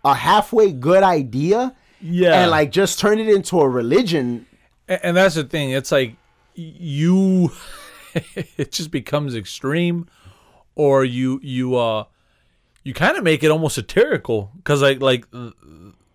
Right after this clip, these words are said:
Speaker 2: some of the stuff here, actually all of it, is so limiting. The way that, like, when, when someone gets, like, overly religious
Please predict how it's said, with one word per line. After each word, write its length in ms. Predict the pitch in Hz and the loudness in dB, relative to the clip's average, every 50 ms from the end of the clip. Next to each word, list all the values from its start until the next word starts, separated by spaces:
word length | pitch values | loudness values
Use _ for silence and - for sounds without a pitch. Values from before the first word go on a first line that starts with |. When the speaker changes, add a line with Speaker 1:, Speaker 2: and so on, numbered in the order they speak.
| _ _ _ _ _ _ _ _ _ _ _ _ _ _ _ _ _ _ _ _ | _ _ _ _ _ _ _ _ _ _ _ _ _ _ _ _ _ _ _ _
Speaker 2:
some 300 | - - - 214 240 254 | -8 0 0 0 2 2
of 60 | 247 | 2
the 80 | 226 185 | 2 2
stuff 340 | - - - 208 185 - - | 0 2 2 2 2 2 -2
here, 540 | - - 214 202 156 131 120 120 120 120 - - _ _ _ - - - _ - - | -6 -4 0 0 2 2 0 -2 -4 -8 -14 -20 _ _ _ -20 -20 -20 _ -4 -2
actually 360 | 185 196 180 - 165 139 131 | -2 -2 0 -2 -4 -2 0
all 240 | 123 135 170 180 151 | 2 4 4 4 2
of 120 | 135 117 117 | 2 -2 -4
it, 200 | 120 120 - _ _ _ _ _ _ _ _ _ _ _ | -6 -6 -8 _ _ _ _ _ _ _ _ _ _ _
is 160 | - 156 139 - | -4 -4 -2 -2
so 160 | - - 196 | 0 2 4
limiting. 840 | 196 170 147 131 139 170 190 180 147 123 120 117 117 117 120 123 120 | 4 4 4 2 0 0 0 0 0 -2 -2 -4 -6 -8 -10 -6 0
The 100 | 117 147 | 0 0
way 340 | 143 139 156 170 180 185 180 | 2 4 4 4 4 4 4
that, 300 | 156 147 147 143 127 120 | 4 2 0 0 0 0
like, 260 | 123 120 120 117 101 | -2 -2 -2 -2 -4
when, 340 | 117 120 127 123 123 127 123 | -4 -4 -4 -4 -6 -10 -10
when 180 | 117 120 117 107 | -8 -8 -8 -8
someone 380 | - - 143 143 143 143 135 | -4 -4 -4 -2 -2 -4 -6
gets, 280 | 123 113 127 135 123 - | -6 -4 -4 -4 -4 -4
like, 240 | 131 117 110 95 - _ _ _ | -6 -8 -8 -10 -14 _ _ _
overly 580 | 131 131 131 127 135 131 123 123 117 113 104 - _ _ _ _ _ | -2 0 0 0 0 -2 -2 -4 -6 -8 -10 -14 _ _ _ _ _
religious 720 | - 117 117 110 120 127 127 135 151 147 - - - - | -6 -6 -4 -2 -2 -2 -2 -2 -6 -6 -6 -12 -16 -18